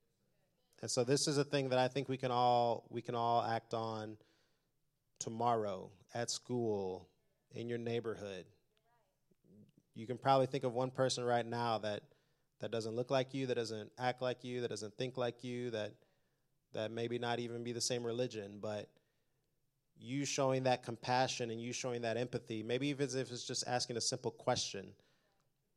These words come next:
"How's your day going?" Going out of your way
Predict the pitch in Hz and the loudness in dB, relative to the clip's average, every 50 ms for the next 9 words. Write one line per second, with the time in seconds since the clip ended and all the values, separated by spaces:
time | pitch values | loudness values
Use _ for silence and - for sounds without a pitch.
0 | _ _ _ - - - 107 101 107 110 107 113 117 113 113 110 104 98 98 92 | _ _ _ -10 -6 -4 -4 -4 -2 0 2 2 2 4 2 0 0 -2 -4 -6
1 | - - 101 - _ _ _ _ _ _ _ _ _ _ _ _ _ _ _ _ | -8 -12 -16 -20 _ _ _ _ _ _ _ _ _ _ _ _ _ _ _ _
2 | _ _ _ _ _ _ 104 107 117 123 127 120 117 117 123 123 123 117 117 117 | _ _ _ _ _ _ -2 0 2 2 2 4 4 4 4 4 4 4 2 2
3 | 110 113 117 117 113 110 104 101 98 98 | 4 4 2 2 2 2 0 -2 -4 -6